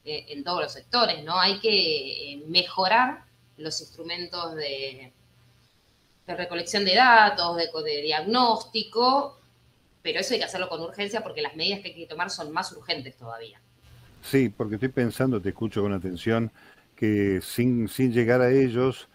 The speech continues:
Speaker 2: el Estado tampoco puede llegar, imagino, a una prestación de salud, al derecho a la educación y otro tipo de, de, de, este, necesidades y derechos que tienen todos los ciudadanos, ¿no?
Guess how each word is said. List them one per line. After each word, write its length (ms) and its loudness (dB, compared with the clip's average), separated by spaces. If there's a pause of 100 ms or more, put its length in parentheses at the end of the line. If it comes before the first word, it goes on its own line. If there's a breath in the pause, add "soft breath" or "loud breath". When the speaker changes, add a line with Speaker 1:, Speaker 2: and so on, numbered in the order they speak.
(300 soft breath)
Speaker 2:
el 140 -2
Estado 360 2
tampoco 480 -2
puede 280 2
llegar, 380 2
imagino, 680 0 (440 soft breath)
a 100 0
una 180 0
prestación 500 0
de 80 0
salud, 520 0
al 140 -2
derecho 320 0
a 40 2
la 60 0
educación 640 -2
y 40 -2
otro 220 -4
tipo 260 -2
de, 300 0 (340 soft breath)
de, 120 -4
de, 380 2
este, 180 -2
necesidades 720 -2
y 40 2
derechos 360 0
que 100 -8
tienen 300 -2
todos 180 0
los 140 -2
ciudadanos, 460 -2
¿no? 240 -4